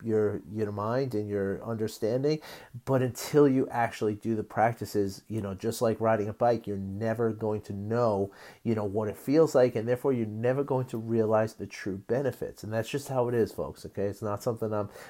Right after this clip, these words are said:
I'm looking to bum anybody out about, <laughs> but it's just the way it works, okay? And so,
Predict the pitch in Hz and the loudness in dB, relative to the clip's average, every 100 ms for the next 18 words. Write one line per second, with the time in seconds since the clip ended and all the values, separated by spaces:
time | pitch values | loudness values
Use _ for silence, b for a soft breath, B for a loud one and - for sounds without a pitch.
0 | - 107 117 117 113 92 117 123 123 120 | -4 0 0 0 -2 0 0 2 2 2
1 | 117 110 117 113 90 98 - 160 - 151 | 2 4 4 4 2 0 0 0 4 4
2 | 135 - 131 117 - 104 104 95 104 95 | 4 2 2 2 2 2 2 0 -2 -4
3 | 65 - 80 - 98 101 - B B B | -6 -6 -6 -2 -2 -2 -6 B B B
4 | 123 117 - 131 117 113 | 4 4 6 8 8 4